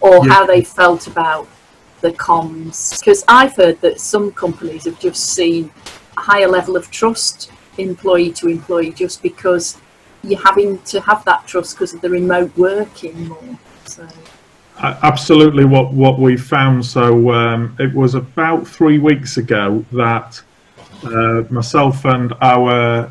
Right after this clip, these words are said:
Speaker 2: uh, group H R and, um, talent director,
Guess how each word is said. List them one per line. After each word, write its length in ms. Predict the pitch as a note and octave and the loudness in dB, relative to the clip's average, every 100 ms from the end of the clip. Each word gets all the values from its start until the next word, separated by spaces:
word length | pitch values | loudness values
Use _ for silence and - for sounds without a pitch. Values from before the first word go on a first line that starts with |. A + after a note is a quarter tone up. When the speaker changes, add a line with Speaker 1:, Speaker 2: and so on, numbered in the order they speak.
| B2 | -6
Speaker 2:
uh, 180 | A#2 | -6
group 300 | A#2 C#3 B2+ C3 C#3 | -4 0 0 0 -4
H 300 | B2 C3 C3+ | -4 -4 -4
R 400 | A#2 A2+ A2+ - - | -2 -2 -4 -8 -14
and, 400 | A#2+ A#2 A2+ A2+ A#2 | -8 -6 -6 -8 -6
um, 460 | A#2 A#2 A#2 A2 - | -6 -4 -6 -8 -10
talent 340 | - C#3 B2+ A#2+ | -2 0 0 0
director, 680 | A2+ G#2+ G#2+ - A2+ G2+ | 0 0 -6 -8 -8 -8